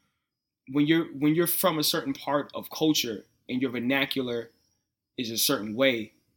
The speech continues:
that's part of the vernacular. You know, "Damn, these bitches and hoes, da, da, da, da. That bitch is bad," right? When you're around your boys, don't do it. And especially when you're around women, don't do it. And they said, "Why?" I said, "Because it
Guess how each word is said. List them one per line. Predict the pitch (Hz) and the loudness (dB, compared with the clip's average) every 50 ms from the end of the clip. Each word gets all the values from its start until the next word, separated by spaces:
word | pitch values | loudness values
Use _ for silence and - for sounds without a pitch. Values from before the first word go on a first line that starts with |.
| _ _ _ _ _ _ _ _ _ | _ _ _ _ _ _ _ _ _
that's | - 135 131 - - | 0 0 2 0 -2
part | - - - 151 143 139 | -4 -2 -2 0 0 0
of | 131 120 | 0 -4
the | 120 120 | -6 -8
vernacular. | 107 117 120 131 131 127 123 - - 98 92 - _ _ _ _ _ _ _ _ _ | -6 -4 -2 -2 0 -2 -2 -6 -10 -18 -20 -20 _ _ _ _ _ _ _ _ _
You | - 110 110 | -10 -8 -8
know, | 110 110 110 107 - _ _ _ _ | -6 -6 -8 -8 -10 _ _ _ _
"Damn, | 104 107 113 104 110 | -10 -8 -6 -6 -6
these | 120 110 | -8 -8
bitches | 107 117 110 - - - | -10 -10 -12 -12 -14 -12
and | 107 107 | -12 -10
hoes, | 117 123 120 117 110 110 | -8 -8 -6 -6 -6 -8
da, | 117 | -8
da, | 117 113 | -8 -10
da, | 110 113 113 | -12 -12 -14
da. | 120 113 117 - - - - - - - - 92 - - | -14 -14 -16 -16 -18 -20 -20 -20 -20 -20 -18 -18 -16 -14
That | - 120 | -14 -12
bitch | - 101 - | -12 -12 -12
is | - - | -12 -10
bad," | - 117 113 110 101 - - | -10 -8 -8 -8 -10 -10 -10
right? | 120 120 117 117 - _ _ _ _ _ _ _ _ _ _ _ _ _ | -8 -8 -8 -8 -10 _ _ _ _ _ _ _ _ _ _ _ _ _
When | - 135 | 0 2
you're | 156 180 180 | 4 4 4
around | 180 180 175 170 | 4 4 4 2
your | 165 147 | 2 2
boys, | 156 160 156 151 | 2 2 2 2
don't | 160 151 151 | 0 0 0
do | 143 123 110 | -2 -2 -4
it. | 98 - _ _ | -6 -10 _ _
And | 123 127 | -4 -4
especially | - - 180 185 - 185 175 | 0 2 2 2 2 2 2
when | 160 160 160 | 2 4 4
you're | 156 151 143 | 6 6 4
around | 139 139 135 135 | 4 2 2 2
women, | 139 135 127 120 | 0 0 -2 -2
don't | 120 120 117 120 | -4 -6 -8 -8
do | - 107 92 | -8 -10 -10
it. | - _ _ _ _ _ _ _ _ _ _ _ _ _ _ _ _ _ _ - _ | -12 _ _ _ _ _ _ _ _ _ _ _ _ _ _ _ _ _ _ -20 _
And | 101 104 | -10 -6
they | 104 | -4
said, | 104 - 104 107 - | -4 -4 -4 -6 -10
"Why?" | 107 110 113 - - - _ _ _ _ _ _ _ _ _ _ _ _ _ _ _ _ _ - | -10 -10 -10 -10 -10 -14 _ _ _ _ _ _ _ _ _ _ _ _ _ _ _ _ _ -4
I | 120 | 0
said, | 123 - - 143 117 113 | 2 4 4 4 2 0
"Because | 107 127 - - 151 139 127 - - - _ _ - | -2 -4 -2 2 2 2 2 0 -4 -12 _ _ 0
it | 135 131 - - | 2 2 0 -2